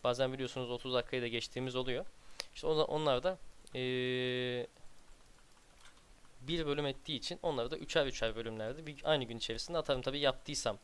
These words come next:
hani videonun dışında. Yoksa yapmadıysam bir önem arz etmez. Mesela bunu beşinci bölümün hemen ardından atacağım.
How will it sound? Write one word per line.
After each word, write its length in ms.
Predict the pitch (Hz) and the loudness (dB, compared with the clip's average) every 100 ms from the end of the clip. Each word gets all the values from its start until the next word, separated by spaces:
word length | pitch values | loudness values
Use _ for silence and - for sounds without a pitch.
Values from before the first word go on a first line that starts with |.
| - - - - - | -14 -20 -20 -14 -6
hani 180 | 117 | -6
videonun 280 | 110 113 110 | -4 -6 -4
dışında. 380 | 110 - 147 214 - - - - - - - | -4 -4 -4 -6 -10 -20 -20 -20 -20 -20 -8
Yoksa 220 | 143 - | -4 4
yapmadıysam 580 | 156 - 117 107 - 185 196 - - - | 4 4 -2 -4 -2 -2 -4 -20 -20 -10
bir 160 | 147 123 | -2 2
önem 200 | 143 143 | 4 4
arz 160 | 131 | 4
etmez. 220 | 131 123 | 0 -2
Mesela 300 | 131 135 151 | 0 2 2
bunu 200 | 143 160 | 2 0
beşinci 320 | 143 - 156 151 | 0 0 0 0
bölümün 220 | 135 160 | 2 4
hemen 160 | 147 | 6
ardından 380 | 139 127 135 139 | 6 6 4 4
atacağım. 320 | 113 110 165 | 2 -2 -6